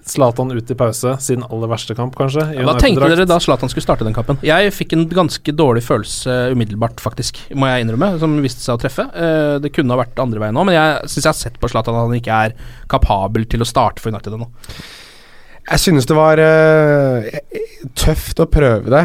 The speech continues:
Speaker 3: og jeg
Speaker 2: Ja,
Speaker 3: skjøn-,
Speaker 2: ja.
Speaker 3: og jeg skjønte av
Speaker 2: Det er romantisk å prøve det, men
Speaker 3: Ja, og jeg skjønte for,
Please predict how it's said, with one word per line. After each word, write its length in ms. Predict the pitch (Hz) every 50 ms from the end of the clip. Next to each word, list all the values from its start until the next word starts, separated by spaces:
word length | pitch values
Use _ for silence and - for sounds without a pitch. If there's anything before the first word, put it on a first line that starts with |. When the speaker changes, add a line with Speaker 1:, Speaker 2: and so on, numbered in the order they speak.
| 147 - -
Speaker 3:
og 0 |
jeg 160 | 135 143 151
Speaker 2:
Ja, 60 | 135
Speaker 3:
skjøn-, 140 | 139 170 -
Speaker 2:
ja. 80 | 214 175
Speaker 3:
og 60 | 165 135
jeg 160 | 139 147 156 -
skjønte 380 | - 170 139 113 107 - - 117 110
av 80 | 113
Speaker 2:
Det 60 | 127 156
er 60 | 190
romantisk 640 | 214 196 160 131 120 117 107 - 185 185 - - 190
å 40 | 180
prøve 200 | 202 170 131 135
det, 80 | 175 175 156
men 160 | 160 165 160
Speaker 3:
Ja, 200 | 123 131 139 147 147
og 20 |
jeg 140 | 156 160 165
skjønte 260 | - 180 151 123 117 117
for, 300 | 147 131 131 135 117